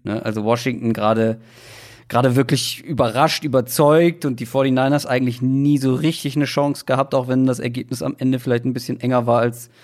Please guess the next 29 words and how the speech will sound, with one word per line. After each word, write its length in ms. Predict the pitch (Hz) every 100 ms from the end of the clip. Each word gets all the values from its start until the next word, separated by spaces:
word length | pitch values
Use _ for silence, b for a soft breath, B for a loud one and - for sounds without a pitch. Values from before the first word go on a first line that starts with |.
| b b _
das 120 | 107
Spiel 340 | - - 185
es 160 | 175 -
war 340 | 120 120 135 B B B -
gegen 180 | 123 117
die 80 |
Bills. 480 | 113 120 123 131 -
Deswegen, 880 | - 117 127 131 131 131 127 123 - _ _ _ - -
ja, 140 | 139 139
die 140 | 131
sind 140 | 131 135
auf 100 | -
unterschiedlichen 640 | 147 151 - 151 131 135
Kursen 340 | - 180 156
aktuell 500 | 101 104 113 101 123
und 120 | 123 120
das 140 | 120
macht's 320 | 127 123 -
dann 180 | 120 120
wieder 140 | 120
ein 80 | 117
bisschen 460 | 117 120 120 120 120 _ b b b _
offener. 400 | - 123 110 92 92 - _ _ _ _ _ _ 127
Ja, 320 | 175 - - _ -
interessantes 540 | 135 - 120 165 170
Spiel 320 | - 101 92 - _ -
könnte 240 | 107 98
das 160 | - -
werden. 340 | 98 117 165